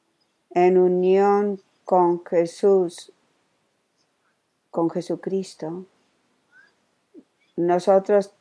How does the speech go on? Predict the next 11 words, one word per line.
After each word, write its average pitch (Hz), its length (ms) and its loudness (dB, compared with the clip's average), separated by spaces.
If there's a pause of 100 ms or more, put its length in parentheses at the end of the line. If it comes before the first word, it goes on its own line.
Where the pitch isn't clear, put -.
tenemos 190 840 2
que 196 120 -2
vivir 185 360 2
la 180 200 2
cruz 180 300 -6
en 170 100 0
la 165 140 -2
tierra 170 440 -6 (540)
de 175 200 4
ambas 185 460 6
formas, 170 720 0